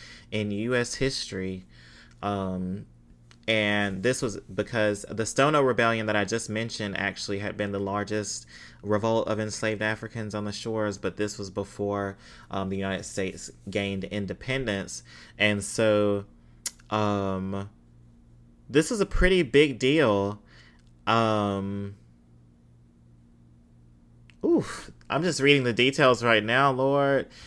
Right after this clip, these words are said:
This was a huge uprising. Appar-, I think they got to about twenty miles, um, outside New Orleans before they got stopped and stuff like that. And I think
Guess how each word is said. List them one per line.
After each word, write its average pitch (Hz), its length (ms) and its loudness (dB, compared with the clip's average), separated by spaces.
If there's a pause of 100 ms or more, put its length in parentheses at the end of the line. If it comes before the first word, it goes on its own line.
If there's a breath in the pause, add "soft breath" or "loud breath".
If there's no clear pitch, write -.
(140)
This 131 240 4
was 143 160 2
a 117 140 4
huge 123 460 0
uprising. 107 920 0 (320 loud breath)
Appar-, 135 340 2
I 120 120 6
think 120 320 -4
they 110 160 4
got 117 400 4 (180)
to 110 460 -2
about 98 340 -2
twenty 135 380 -2
miles, 104 800 0 (100)
um, 95 680 -4 (420 loud breath)
outside 104 540 2
New 104 160 -2
Orleans 101 420 -2
before 98 680 -2
they 95 240 -4
got 95 240 -6
stopped 98 380 -4
and 95 100 -8
stuff 95 260 -8
like 95 160 -6
that. 101 220 0
And - 20 -2
I 98 100 -2
think 101 280 -8